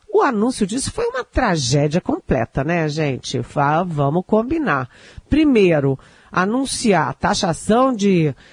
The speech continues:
eh, produto chinês no dia que o Lula tá embarcando pra China, sabe? É chegar lá na China com todo mundo dizendo, "Vem cá, você quer taxar a gente?" <laughs> Né? Isso foi um erro crasso. Segundo,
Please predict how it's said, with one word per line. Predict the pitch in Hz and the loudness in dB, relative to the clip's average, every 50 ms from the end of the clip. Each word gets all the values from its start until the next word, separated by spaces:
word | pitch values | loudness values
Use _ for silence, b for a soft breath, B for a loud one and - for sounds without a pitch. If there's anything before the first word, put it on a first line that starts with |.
| b b b | b b b
eh, | - 165 170 170 170 165 160 156 - | -2 0 2 2 4 2 2 2 2
produto | - 190 190 180 156 151 247 185 - 294 254 | 2 4 4 4 2 2 0 2 2 0 0
chinês | - - 269 262 240 202 185 170 160 156 143 | 2 2 2 2 2 2 4 4 2 2 2
no | 175 175 175 | 2 2 2
dia | 156 156 208 233 | 2 2 2 2
que | 233 - 220 | 4 2 2
o | 196 | 4
Lula | 185 185 190 196 196 | 6 6 6 4 4
tá | - - 180 | 2 0 -2
embarcando | 175 165 160 156 - - - - 220 233 226 196 170 | 0 0 -2 -2 -4 -4 -2 2 2 2 2 0 0
pra | - 131 143 | 0 0 0
China, | 147 - - - - 240 226 202 165 151 139 123 123 127 - _ _ _ _ _ _ _ _ _ _ _ _ | 0 0 0 2 4 4 4 4 2 2 0 -2 -4 -6 -8 _ _ _ _ _ _ _ _ _ _ _ _
sabe? | - - - 202 185 170 156 143 139 160 | -4 0 2 2 4 2 2 2 2 2
É | 160 | 2
chegar | 170 - - 214 185 160 190 196 202 | 2 0 0 0 2 2 2 2 2
lá | 196 185 180 | 2 2 0
na | 190 208 233 | 0 0 -2
China | - - - 240 233 240 254 277 | -2 0 0 2 2 2 2 0
com | 277 311 277 | -2 -2 0
todo | - 302 285 269 | 0 0 0 0
mundo | 269 262 233 | 0 -2 0
dizendo, | 185 202 220 214 | 0 0 0 0
"Vem | 254 302 320 | -2 -6 -4
cá, | - 339 220 190 | -2 0 0 0
você | 196 190 | -2 -2
quer | - 247 240 240 | -2 -2 -2 -2
taxar | - 226 196 - - - 196 190 | -2 -2 -2 -2 0 0 0 0
a | 180 | 0
gente?" | 156 165 220 247 247 240 214 - - 170 147 127 b b b b b b b | 0 0 0 2 0 0 -2 -4 -2 -2 -2 -2 b b b b b b b
<laughs> | - 233 - 208 202 170 180 165 143 B B B B B B B B | -2 0 0 0 0 0 -2 -4 -6 B B B B B B B B
Né? | - 185 208 220 208 190 185 | 0 0 2 2 2 2 0
Isso | 196 208 - - | 0 -2 -4 -6
foi | 214 220 240 240 | -2 0 2 2
um | 220 202 202 | 2 2 2
erro | 196 196 208 240 240 262 - _ _ | 2 2 2 2 0 -2 -4 _ _
crasso. | - 226 196 175 165 160 - - - 165 147 143 B B B B B B B B | 0 2 2 2 2 0 -2 -4 -4 -2 -2 -4 B B B B B B B B
Segundo, | - - - 285 285 220 214 269 269 262 247 220 196 156 160 147 139 135 | -18 -6 -4 -2 -2 0 2 2 4 4 4 2 2 0 0 0 0 -2